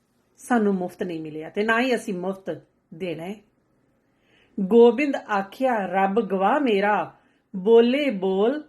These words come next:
ਤੇ ਪੂਰਨੇ ਪਾ ਦਿਆਂਗਾ, ਇੱਕ ਇੱਕ ਸਿਰ ਦਿੱਤਾ ਤੁਸੀਂ ਪੰਥ ਲਈ ਸਿੰਘੋ, ਮੈਂ ਕੁੱਲ ਸਰਬੰਸ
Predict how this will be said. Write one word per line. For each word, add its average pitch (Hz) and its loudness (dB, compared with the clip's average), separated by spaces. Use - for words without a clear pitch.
ਤੇ 254 0
ਪੂਰਨੇ 247 2
ਪਾ 190 0
ਦਿਆਂਗਾ, 180 -4
ਇੱਕ 247 -2
ਇੱਕ 254 0
ਸਿਰ 302 0
ਦਿੱਤਾ 190 -2
ਤੁਸੀਂ 185 -6
ਪੰਥ 220 -6
ਲਈ 180 -4
ਸਿੰਘੋ, 202 -2
ਮੈਂ 196 0
ਕੁੱਲ 262 0
ਸਰਬੰਸ 170 -6